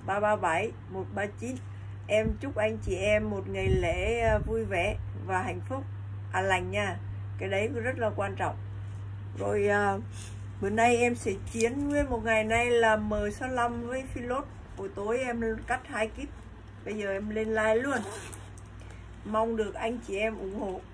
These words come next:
Rồi, bên tay em là một con M số năm này. Con này là dây kéo, à, nhựa. Thân nhựa, cổ nhựa. Thân nhựa, cổ nhựa nha anh em. Dây trên, dây dưới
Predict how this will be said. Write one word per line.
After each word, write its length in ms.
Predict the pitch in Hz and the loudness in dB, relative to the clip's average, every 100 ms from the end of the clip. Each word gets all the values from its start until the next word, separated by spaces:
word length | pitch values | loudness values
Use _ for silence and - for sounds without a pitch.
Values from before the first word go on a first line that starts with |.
| - - - - - - - - | -18 -18 -16 -16 -16 -16 -18 -14
Rồi, 400 | 190 233 240 208 202 202 | 0 2 4 2 -2 -2
bên 220 | 247 247 | -2 0
tay 240 | 247 240 | 2 4
em 160 | 240 240 | 4 4
là 120 | 226 | 2
một 200 | 208 202 | 2 0
con 260 | 220 233 240 | 0 0 2
M 40 | 226 214 | 4 4
số 140 | 208 269 | 2 2
năm 240 | 254 247 | 2 2
này. 120 | 220 202 - - - - | 0 -4 -10 -12 -12 -8
Con 160 | - 240 | -2 2
này 140 | 226 | 4
là 140 | 214 208 | 4 4
dây 360 | 196 190 233 - - | 2 2 0 0 0
kéo, 560 | 202 202 202 208 226 | 4 4 4 4 4
à, 380 | 247 233 226 220 220 220 | 4 4 4 4 2 2
nhựa. 340 | 202 196 202 - - - - - - - - - - | 2 2 -2 -6 -8 -6 -6 -6 -6 -8 -8 -6 -2
Thân 200 | 262 247 | 0 4
nhựa, 260 | 220 202 202 | 6 6 4
cổ 60 | 190 | 0
nhựa. 400 | 202 220 208 185 - - - - - - - - - | 2 4 2 2 -4 -8 -8 -8 -8 -8 -8 -8 -6
Thân 160 | 220 | -2
nhựa, 160 | 220 202 196 | -2 -2 -2
cổ 60 | 196 | -2
nhựa 280 | 196 190 | 0 0
nha 100 | 202 | 0
anh 80 | 214 | -2
em. 120 | 220 240 - - - - - - | -2 -4 -6 -8 -8 -8 -8 -2
Dây 360 | 208 220 233 - | 4 4 4 4
trên, 280 | 226 226 220 | 4 4 4
dây 240 | 220 220 | 2 2
dưới 240 | 202 214 | 4 6